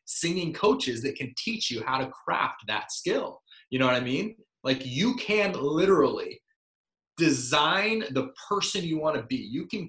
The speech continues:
create your avatar character of all the characteristics, talents, and skills that you desire to create the life you want. And then you can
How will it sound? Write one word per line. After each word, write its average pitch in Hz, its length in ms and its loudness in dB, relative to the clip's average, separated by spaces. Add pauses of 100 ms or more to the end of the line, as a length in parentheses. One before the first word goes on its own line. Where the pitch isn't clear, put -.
(140)
create 143 460 0
your 127 280 0 (320)
avatar 151 600 0
character - 640 -4 (240)
of 131 240 -4
all 208 260 4
the 180 60 0
characteristics, 170 1040 -6
talents, 156 460 -2
and 131 100 -6
skills 156 460 0
that 131 120 -6
you 160 140 -4
desire 139 480 -2
to 139 160 -6
create 151 260 -6
the 135 60 -4
life 131 280 0
you 110 120 -6
want. 120 280 -2 (460)
And 135 160 0
then 170 140 -4
you 190 80 -6
can 127 280 -4